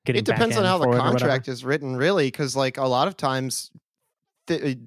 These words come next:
Speaker 2: documentaries will just pay you a flat fee to appear in it, and they're like, "You're in. That's it." And then other times, I guess if it's, like, where you're the main subject, i-, you would probably work out a points deal. I mean, somebody who is this much of a Trump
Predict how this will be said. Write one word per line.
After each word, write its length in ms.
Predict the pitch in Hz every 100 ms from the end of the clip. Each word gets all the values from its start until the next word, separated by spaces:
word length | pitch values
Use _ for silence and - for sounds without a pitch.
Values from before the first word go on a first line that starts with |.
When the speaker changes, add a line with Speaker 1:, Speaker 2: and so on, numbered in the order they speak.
| - _
Speaker 2:
documentaries 640 | 170 151 143 139 190 147 117
will 80 |
just 200 | 120 120
pay 160 | - 135
you 160 | 131 123
a 60 |
flat 340 | - 135 127 -
fee 220 | 131 123
to 100 | 117
appear 340 | - 143 143
in 120 | 131 117
it, 140 | 113
and 80 | 123
they're 140 | 123
like, 200 | 120 117 -
"You're 260 | 135 147
in. 400 | 135 165 110 101 - 131
That's 280 | 131 -
it." 240 | 156 127 - - - -
And 120 | 160
then 140 | 165 156
other 180 | 202 208
times, 240 | 170 147
I 60 | 147
guess 220 | 170 165
if 100 | 156
it's, 140 | 139
like, 200 | 160 - -
where 180 | 135 135
you're 300 | 127 151 139
the 100 | 127
main 400 | 123 131 135 127
subject, 760 | - 160 214 131 131 123 - - - _ _ _ -
i-, 60 |
you 220 | 156 160
would 100 | 185
probably 240 | 190 196 160
work 220 | 160 160
out 120 | 143
a 40 | 120
points 420 | - 170 170 -
deal. 220 | 127 135
I 60 | 175
mean, 160 | 190
somebody 400 | 175 320 302 262
who 160 | 214 214
is 180 | 160 - - -
this 300 | 135 185 220
much 500 | 160 160 175 - - - _ -
of 200 | 156 147
a 40 |
Trump 500 | 131 - 139 143 -